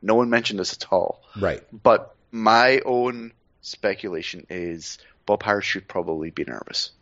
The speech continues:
Speaker 2: Mm-hmm.
Speaker 1: Because, uh, if D C slash Warner Brothers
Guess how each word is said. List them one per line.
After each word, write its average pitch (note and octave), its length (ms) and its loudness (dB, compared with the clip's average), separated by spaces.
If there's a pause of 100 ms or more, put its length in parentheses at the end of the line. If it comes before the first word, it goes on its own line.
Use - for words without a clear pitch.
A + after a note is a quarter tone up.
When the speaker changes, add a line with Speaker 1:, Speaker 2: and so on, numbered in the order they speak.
(280)
Speaker 2:
Mm-hmm. G2 320 -4 (720)
Speaker 1:
Because, F2 1120 4 (180)
uh, G1+ 480 6 (600)
if - 580 0 (520)
D G#2+ 260 2
C G#2 680 2 (640)
slash - 880 4
Warner F#2+ 340 -2
Brothers E2+ 600 0